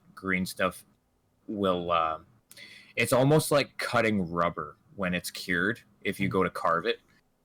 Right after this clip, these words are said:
Speaker 1: it's, it's literally like cutting a tire. It's, uh, it's got, like, these sharp edges that'll show up afterwards. It's just so much easier just to put your, your little pieces of green stuff, like, start small and build your way up.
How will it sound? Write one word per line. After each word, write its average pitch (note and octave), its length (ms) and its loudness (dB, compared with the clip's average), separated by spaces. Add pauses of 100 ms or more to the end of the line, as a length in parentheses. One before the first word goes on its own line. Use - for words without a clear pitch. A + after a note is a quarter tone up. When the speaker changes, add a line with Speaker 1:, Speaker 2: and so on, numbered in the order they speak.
Speaker 1:
it's, - 360 -6 (100)
it's G2+ 280 -4
literally G2+ 400 2
like F#2 240 0 (480)
cutting E2+ 600 -4 (300)
a D#2 80 -8
tire. D2+ 580 -8 (220)
It's, - 400 -2
uh, D#2+ 280 0 (840)
it's G#2 200 -6
got, G2 320 2
like, F#2+ 160 -4
these F2+ 200 -6
sharp G2 540 2
edges G2+ 440 -4
that'll G2+ 260 0
show G2+ 300 0
up G#2 220 2
afterwards. A2 680 -2
It's G2 240 -6
just - 340 -2
so A2+ 160 4
much G#2+ 240 0
easier G2 340 0
just F#2+ 240 -4
to - 60 -18
put G2+ 320 -4
your, F2+ 360 -4 (180)
your F#2 240 -4
little G2 300 0
pieces G2+ 400 -4
of F2 100 -4
green F2+ 260 -4
stuff, F2 360 -4
like, F2 160 -6
start F2+ 320 -2
small D#2+ 420 -6
and E2 140 -14
build E2 280 -8
your E2 120 -12
way D2+ 240 -12
up. C2 160 -10